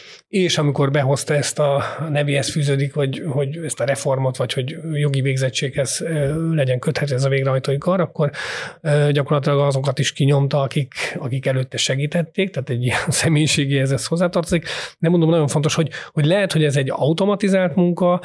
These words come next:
de egy okos, dörzsölt figuráról beszélünk, aki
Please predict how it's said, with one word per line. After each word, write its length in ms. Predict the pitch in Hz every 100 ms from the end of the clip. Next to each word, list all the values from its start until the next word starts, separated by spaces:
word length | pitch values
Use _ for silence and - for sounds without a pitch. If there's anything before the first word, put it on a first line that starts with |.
| - - -
de 580 | 151 147 147 139 139 139
egy 240 | 170 139 151
okos, 360 | - 151 135
dörzsölt 460 | 147 139 135 127 120
figuráról 680 | 131 131 127 123 127 127 - -
beszélünk, 600 | 131 - 147 127 131 127
aki 220 | 117